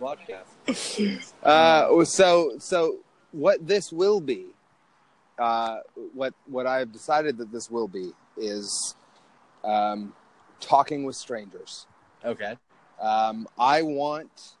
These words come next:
Speaker 2: this to be a podcast, uh, that allows people who I do not know and have never contacted, um, to call in and us just to have a conversation.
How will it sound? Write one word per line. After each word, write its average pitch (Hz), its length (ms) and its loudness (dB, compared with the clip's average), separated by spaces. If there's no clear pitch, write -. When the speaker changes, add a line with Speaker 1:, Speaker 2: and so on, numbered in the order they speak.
Speaker 2:
this 135 340 -8
to 160 140 -6
be 127 320 -2
a 120 160 -8
podcast, 110 880 -6
uh, 113 360 2
that 131 260 2
allows 135 640 2
people 143 460 -6
who 135 180 -4
I 127 100 -2
do 135 180 -4
not 165 240 -6
know 143 360 0
and 117 180 -14
have 117 180 -10
never 135 280 -4
contacted, 127 760 -10
um, 123 800 2
to 160 200 -4
call 165 380 4
in 196 380 -2
and 165 520 -4
us 156 360 -6
just - 300 -10
to 156 140 -4
have 143 300 -4
a 127 440 -4
conversation. 156 640 0